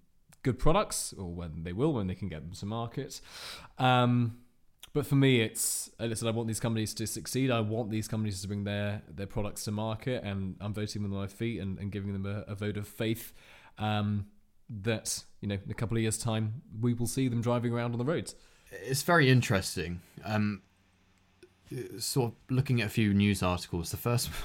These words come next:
Speaker 2: <laughs> first three that pop up. Uh, f-, so the first one, three reasons why I wouldn't, still wouldn't touch Arrival stock with a ten-foot pole. Um, the <laughs> next, the next one is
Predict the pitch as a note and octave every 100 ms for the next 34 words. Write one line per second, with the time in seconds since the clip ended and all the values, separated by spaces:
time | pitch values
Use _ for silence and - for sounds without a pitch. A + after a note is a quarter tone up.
0 | - _ _ _ - - - D#3 C#3+ -
1 | - - - G#2+ A2+ G2 F2+ - F#2 -
2 | F2 - F#2 F#2 F2+ _ - - - _
3 | _ _ - - - - - B2 A#2+ G2
4 | F#2+ F2+ - C3 C3+ A#2 A2+ - - F2+
5 | F2 G#2 F#2+ G2 G2 G2 F#2+ F2 - -
6 | - - D3 G#2+ F2 D#2 - D#2+ - -
7 | F2+ F2 E2 F2 - D#2+ - D#2+ D#2 E2+
8 | E2 - - - D2 A#2 - - - -
9 | - - - - - - - F#2+ G2+ G#2
10 | D3 - - - C#3+ - A#2 C3+ C#3 F3
11 | - D3+ B2 G#2+ G#2+ -